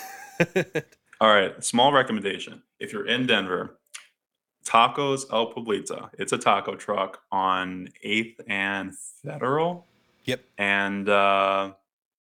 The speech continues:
Speaker 2: maybe the best tacos al pastor I've had in my life. Please
Speaker 1: That was
Speaker 2: go.
Speaker 1: a good find, Ray. That was a good find.
Speaker 2: Don't tell your friends, but don't tell your friends. Make sure they're cool first. Uh, and yeah, they're,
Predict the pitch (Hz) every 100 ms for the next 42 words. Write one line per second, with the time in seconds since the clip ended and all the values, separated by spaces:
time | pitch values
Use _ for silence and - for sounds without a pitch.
0 | - - - 107 120 156 135 131 135 120
1 | 120 123 120 117 120 120 127 123 117 -
2 | 101 104 104 98 101 - 107 104 104 107
3 | 120 95 - _ _ _ _ - 110 110
4 | 117 110 98 95 113 104 98 95 - 113
5 | 107 104 104 101 98 110 117 127 - _
6 | _ _ _ _ _ _ _ _ - 160
7 | 175 190 190 190 190 185 139 - 110 127
8 | 143 139 135 139 139 139 135 120 117 135
9 | 120 104 - 120 120 123 120 120 - _
10 | _ _ _ 107 95 95 95 98 _ _
11 | _ _ - - - - _ - 101 98
12 | 95 98 95 135 196 - - 110 104 101
13 | 101